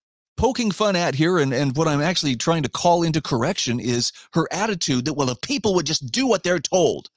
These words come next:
No. Look, we, we already know the masks did not work. How do we know this? Because people still got the virus anyway. We know the vaccines did not work as advertised. Why?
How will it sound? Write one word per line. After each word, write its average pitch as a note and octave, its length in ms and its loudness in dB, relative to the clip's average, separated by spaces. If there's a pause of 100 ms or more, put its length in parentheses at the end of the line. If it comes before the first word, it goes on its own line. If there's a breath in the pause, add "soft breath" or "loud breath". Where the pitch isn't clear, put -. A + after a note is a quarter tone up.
(480)
No. A#2+ 380 -2 (1300)
Look, - 300 -2
we, D3+ 160 2
we C3+ 220 2
already E3 340 2
know B2 300 -2 (100)
the A#2 80 -2
masks A#2+ 640 -4 (480)
did E3+ 220 0
not E3+ 220 0
work. C#3+ 380 0 (600)
How B2+ 140 2
do E3+ 60 2
we F3+ 100 4
know F3+ 180 4
this? G3 300 -2 (160)
Because C3+ 240 0
people C#3+ 240 2
still D3+ 340 0
got A#2+ 380 0 (380 soft breath)
the B2+ 100 0
virus A#2 580 -2 (140)
anyway. B2 500 -2 (500)
We A#2 120 2
know B2+ 120 2
the B2+ 80 0
vaccines D3+ 680 -2
did E3+ 280 -4
not F3 220 2
work G3 260 0
as B2+ 400 0
advertised. A#2+ 600 -4 (100)
Why? B2+ 260 0